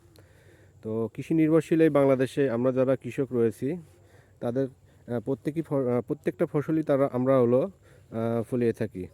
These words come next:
তো আমরা সাধারণত হলো সবজি ফসল থেকে শুরু করে ধান, গম, ভুট্টা ইত্যাদি আমরা চাষ করে থাকি।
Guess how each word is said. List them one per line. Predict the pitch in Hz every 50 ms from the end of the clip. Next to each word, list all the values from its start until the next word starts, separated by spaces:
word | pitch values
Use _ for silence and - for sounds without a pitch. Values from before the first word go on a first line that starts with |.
| - _ -
তো | 120 120 117 113 117 110 107 - _ - - - - _ _ _
আমরা | - 135 143 156 160 160 160 160 151 143 139
সাধারণত | - 151 143 151 156 160 160 147 -
হলো | 175 165 151 147 147 143
সবজি | - - 160 156 147 147 151
ফসল | - 151 139 147 160 160
থেকে | - - 156
শুরু | - - 156 156 147
করে | 143 151 147 143 147 143 143 143 - - - - - 120
ধান, | 117 113 131 135 139
গম, | 127 139 135 135 135
ভুট্টা | 127 120 131 123 - - 139 135 147 190 240 - - - - - - -
ইত্যাদি | 135 - - 135 127 123 131
আমরা | 127 123 127 123
চাষ | - 131 120 110 -
করে | - 123 117 110
থাকি। | - 117 113 120